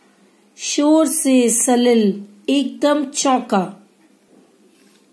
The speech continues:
अरे, क्या मैं सो गया था?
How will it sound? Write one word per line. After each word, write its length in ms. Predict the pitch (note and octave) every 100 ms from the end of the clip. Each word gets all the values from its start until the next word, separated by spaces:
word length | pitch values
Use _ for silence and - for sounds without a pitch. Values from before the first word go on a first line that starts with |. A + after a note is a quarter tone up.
| -
अरे, 560 | F#3+ F#3+ D4+ - - - _ _ _ _ _ _ -
क्या 200 | E4+ F#4
मैं 200 | F#4 F#4+
सो 340 | - - F#3+
गया 360 | F3+ A3 B3 D4+
था? 160 | D4